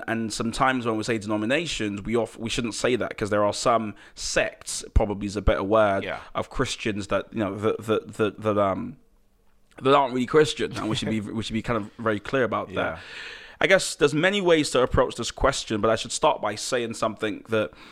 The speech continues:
Speaker 1: is a phrase that people often say, and I think it's true, and, and that is that, you know, unity isn't uniformity. And what I mean by that is, um, by virtue of the journey of Christianity, how it's, you know, d-, d-, you know,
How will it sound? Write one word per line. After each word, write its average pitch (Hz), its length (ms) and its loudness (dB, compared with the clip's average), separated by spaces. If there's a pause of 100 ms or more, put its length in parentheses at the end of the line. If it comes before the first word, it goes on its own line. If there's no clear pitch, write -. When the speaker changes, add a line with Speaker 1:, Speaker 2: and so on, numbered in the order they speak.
(140)
Speaker 1:
is 117 100 -4
a 113 60 -2
phrase 127 420 0
that 117 160 -4
people 117 240 0
often 107 260 -2
say, 104 540 0 (100)
and 110 120 -2
I - 20 0
think 131 240 -2
it's - 160 -6
true, 156 320 0
and, 107 220 -4
and 113 160 -6
that 123 100 4
is 131 160 -4
that, 117 160 -2
you - 380 -20
know, 123 80 0
unity 135 640 0
isn't 113 260 -2
uniformity. 104 800 -2
And 98 80 -2
what 127 80 2
I 135 80 4
mean 147 220 0
by 104 120 0
that 98 200 -4
is, 98 200 -8 (440)
um, 117 240 0
by 127 200 4
virtue 165 460 0
of 135 260 2
the 113 220 -2
journey 131 580 -2
of 98 140 -10
Christianity, 92 840 -8
how 117 260 -2
it's, - 160 -8 (100)
you 113 100 -8
know, 92 100 -6 (180)
d-, 95 320 -10
d-, 101 160 -10 (100)
you 101 40 -6
know, 101 120 -8